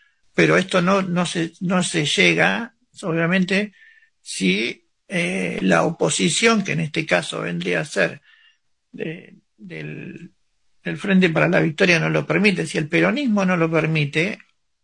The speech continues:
o sea, si el perm-, es, pasa porque lo permite, es decir, la, la oposición, perdón.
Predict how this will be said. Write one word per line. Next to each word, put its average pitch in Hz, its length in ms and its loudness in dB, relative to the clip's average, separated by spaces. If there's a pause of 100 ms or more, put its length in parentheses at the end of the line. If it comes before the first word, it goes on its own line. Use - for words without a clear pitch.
(120)
o 190 100 -6
sea, 180 160 -6
si 175 60 -6
el 190 120 0
perm-, 180 240 -4
es, 175 320 -6
pasa 214 300 2
porque 185 220 2
lo 156 180 4
permite, 156 480 4
es 139 80 2
decir, 156 280 -2
la, 147 320 0
la 170 180 0
oposición, 156 580 -4
perdón. 156 460 -4